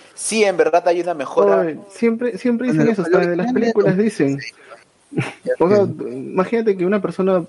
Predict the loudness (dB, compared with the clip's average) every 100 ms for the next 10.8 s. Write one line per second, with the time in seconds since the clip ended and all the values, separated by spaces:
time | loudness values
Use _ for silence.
0 | _ 0 2 2 -2 -2 -2 -2 -2 -2
1 | 0 0 0 0 2 4 4 2 0 0
2 | 2 2 2 0 0 0 0 2 2 2
3 | 2 -2 -4 -6 -2 0 0 2 2 2
4 | 2 0 2 2 0 -4 -20 -20 _ _
5 | _ 0 2 2 0 0 0 0 2 2
6 | 4 2 2 2 2 0 0 0 0 0
7 | 0 2 2 0 -2 -2 0 0 0 -2
8 | -4 -8 -2 0 0 0 2 2 2 0
9 | 0 0 0 0 -2 -4 -6 -6 -10 -20
10 | -6 2 4 4 2 2 2 0